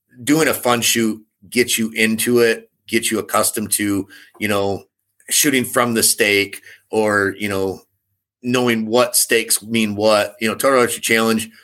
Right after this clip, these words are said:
there's just one cone, but, uh, some club shoots, but definitely your competitive shoots, there might be five or six different colored stakes on each target,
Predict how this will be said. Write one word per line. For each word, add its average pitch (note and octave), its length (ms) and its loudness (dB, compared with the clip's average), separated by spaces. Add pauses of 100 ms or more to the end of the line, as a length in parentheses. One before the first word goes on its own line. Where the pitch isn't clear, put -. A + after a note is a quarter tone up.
there's C3 140 0
just G2+ 140 -2
one G#2+ 220 0
cone, A2+ 400 0
but, G2 320 2 (480)
uh, E2+ 600 0 (800)
some C3+ 360 0
club B2 340 0
shoots, A#2+ 380 -2
but - 480 -2
definitely A#2+ 320 0
your G2 100 -2
competitive A#2 360 -2
shoots, A2+ 240 -4 (280)
there C#3+ 160 0
might C#3 200 0
be A2+ 100 -2
five A#2 440 2
or G#2+ 80 -4
six - 540 -2 (120)
different G#2+ 400 -4 (280)
colored B2+ 300 2
stakes B2+ 400 0
on A2 80 -2
each G#2+ 200 -4
target, A#2 500 0